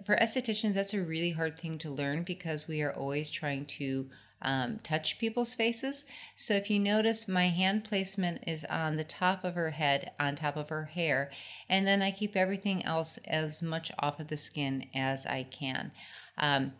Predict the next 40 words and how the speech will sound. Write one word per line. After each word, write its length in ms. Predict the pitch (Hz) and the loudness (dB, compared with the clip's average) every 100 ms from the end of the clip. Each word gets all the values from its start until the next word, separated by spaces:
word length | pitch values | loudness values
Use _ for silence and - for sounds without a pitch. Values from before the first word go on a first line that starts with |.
| - - _ - | -2 -2 _ -6
again, 460 | 156 180 180 180 | 2 4 4 2
with 260 | - 165 165 | -2 -2 0
this, 200 | 202 196 | -2 -2
I'm 140 | 165 | -4
just 180 | 156 - | -4 -4
gonna 140 | 220 175 | -4 -4
cross 460 | - 151 147 151 | 0 6 6 4
hatch 460 | - 147 147 - - | 0 2 2 -2 0
back 400 | 135 131 135 - | 4 4 0 -6
and 220 | 131 139 | -6 -6
forth. 320 | - 131 127 - - - | -4 -4 -4 -6 -16 -12
She's 260 | - 214 190 | -2 0 4
actually 360 | 202 196 208 | 4 2 -2
pretty 280 | 196 - 180 | -4 -4 -4
comfortable. 680 | - 139 127 131 143 131 - - - - - | -2 -4 -4 -4 -2 -4 -8 -20 -20 -6 0
Um, 300 | 147 143 143 | 2 2 0
and 160 | 165 160 | -2 -2
if 120 | 151 | -2
you 120 | 170 | -4
look 260 | 180 262 277 | 0 0 0
at 120 | 254 | -2
the 80 | 185 | 2
lower 280 | 180 180 208 | 4 4 2
part 240 | - 165 | 0 0
of 40 | 151 | 0
her 140 | 147 | -2
face, 280 | 143 139 - | 0 -2 -2
you 80 | 160 | -4
can 160 | 170 | -4
see 240 | 170 - 190 | -6 -2 -2
the 220 | 190 - | -4 -4
erythema, 680 | 156 160 156 - 160 151 131 - | -2 -2 -2 -4 -4 -2 -2 -2
and 140 | 165 | 0
that's 180 | 196 - | 0 -2
exactly 640 | 370 - 160 170 - 175 | -6 -2 0 0 -2 -2
what 280 | 160 156 - | -2 -2 -2
I 100 | 156 | -4
want 320 | 147 143 139 - | -4 -2 -4 -6
to 100 | 151 | -6
see, 500 | - 147 135 127 | -4 -2 -2 -4